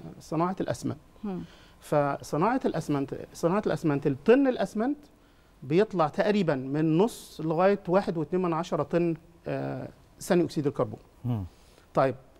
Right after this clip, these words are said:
Speaker 1: اللحوم، الكيلو ال-، ال-، او الطن ال-، اللحوم بيطلع تسعة وتسعين وأربعة من عشرة، آه،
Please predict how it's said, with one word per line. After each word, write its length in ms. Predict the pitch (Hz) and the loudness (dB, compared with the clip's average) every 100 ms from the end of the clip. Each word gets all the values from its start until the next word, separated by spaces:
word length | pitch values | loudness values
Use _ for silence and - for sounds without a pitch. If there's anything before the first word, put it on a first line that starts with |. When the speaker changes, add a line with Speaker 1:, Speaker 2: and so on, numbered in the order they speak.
| _ - - | _ -20 0
Speaker 1:
اللحوم، 340 | 156 156 156 - - _ _ _ _ _ _ _ _ _ _ - | 2 4 2 -2 -10 _ _ _ _ _ _ _ _ _ _ -6
الكيلو 600 | 156 135 131 - 202 254 247 | -4 -2 -6 -2 2 2 2
ال-، 180 | - | 0
ال-، 180 | 156 139 | 0 0
او 140 | 135 127 | 0 -2
الطن 400 | - 226 269 233 | 6 6 6 2
ال-، 260 | 170 143 147 | -2 -4 -6
اللحوم 440 | 139 139 208 285 | -6 -2 0 0
بيطلع 360 | 147 135 190 147 | -2 0 0 0
تسعة 400 | 233 254 233 190 | -2 2 4 2
وتسعين 520 | 160 160 151 175 143 | 0 -8 -2 0 0
وأربعة 540 | 135 127 123 180 220 | -2 -2 2 4 6
من 180 | 190 156 | 4 2
عشرة، 400 | 156 180 196 247 - _ _ - _ - - | -2 0 0 -2 -8 _ _ -20 _ -20 -10
آه، 340 | 143 135 131 | -6 -4 -4